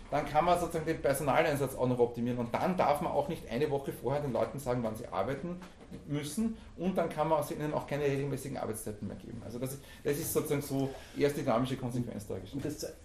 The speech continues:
Speaker 2: Zweite, ich will, wollte noch ein Extrembeispiel auch aus den U S A, äh, erzählen. Da gibt's eine Firma, die heißt Humanize. Äh, keine Ahnung, wie die auf diesen Namen gekommen sind.
Speaker 1: Klingt gut.
Speaker 2: Ähm, aber die machen f-, äh, so,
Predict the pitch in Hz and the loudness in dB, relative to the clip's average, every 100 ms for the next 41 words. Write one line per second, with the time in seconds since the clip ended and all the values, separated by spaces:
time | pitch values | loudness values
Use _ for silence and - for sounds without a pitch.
0 | - - 135 143 127 131 143 127 135 131 | -10 0 0 0 0 0 0 -2 0 0
1 | 131 131 131 117 - - 117 135 117 117 | 2 2 2 -2 -8 -2 0 2 2 2
2 | 135 127 110 120 131 135 123 123 120 95 | 0 0 0 -2 -4 -4 -2 -2 -4 -6
3 | 101 120 135 - 113 110 110 110 113 107 | -2 0 -2 -2 0 2 2 0 -2 -8
4 | - 104 123 123 123 113 - 117 110 123 | -6 -2 0 0 0 -4 -2 -2 0 -2
5 | 131 117 104 - - 123 143 113 104 - | 0 2 0 -2 -4 -2 0 0 -2 -8
6 | - - - - - - - - 104 104 | -12 -18 -20 -20 -20 -20 -18 -6 0 2
7 | 101 - - - - - - - - - | 0 -4 -14 -18 -20 -20 -20 -20 -20 -20
8 | - - - - - - 98 101 110 104 | -18 -18 -16 -18 -14 -10 -6 -2 -2 -4
9 | 101 107 - - 101 87 - 113 120 120 | -4 -6 -6 -10 -10 -8 -10 -10 -8 -8
10 | 127 143 - - 131 127 98 - 117 117 | -10 -12 -12 -6 -4 -2 -2 0 6 10
11 | 117 123 131 117 240 247 - - - 127 | 10 10 8 6 2 0 -2 -4 2 6
12 | 139 147 143 131 - 202 190 185 - - | 6 6 6 6 4 2 4 2 -4 -18
13 | - - - - 180 131 131 131 131 131 | -18 -18 -16 -8 2 4 8 8 8 4
14 | - - 135 120 123 123 127 | -8 -6 2 4 6 4 2